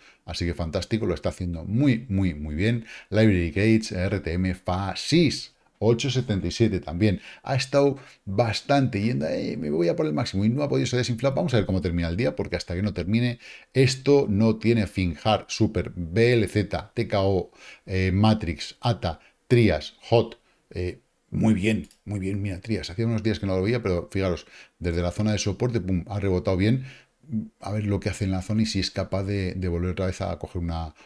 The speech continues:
una tendencia ascendente, que no alcista, que alcista está, <laughs> ¿vale? Eh, eos Luna también está por aquí, eh, la gente le gusta que le tomen el pelo, pues eso,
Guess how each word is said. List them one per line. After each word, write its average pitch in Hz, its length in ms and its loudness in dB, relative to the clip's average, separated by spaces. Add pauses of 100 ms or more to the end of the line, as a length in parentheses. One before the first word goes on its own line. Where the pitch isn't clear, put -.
(120)
una 92 220 0
tendencia 85 560 0
ascendente, 98 680 0
que 92 80 -2
no 87 100 0
alcista, 104 320 -4
que 90 60 -4
alcista - 300 -4
está, - 300 -4 (340)
<laughs> - 380 -14
¿vale? 90 400 0 (100)
Eh, 107 460 4
eos 123 480 4
Luna 123 600 4 (100)
también 101 240 0
está 92 160 -2
por 87 100 -2
aquí, 170 400 -2
eh, - 160 -12
la - 220 -8
gente 92 240 -10
le 87 60 -4
gusta 90 240 -4
que 80 60 -4
le 85 60 -6
tomen 85 180 -2
el 82 80 -8
pelo, 135 240 -2
pues 82 160 -8
eso, 110 240 -6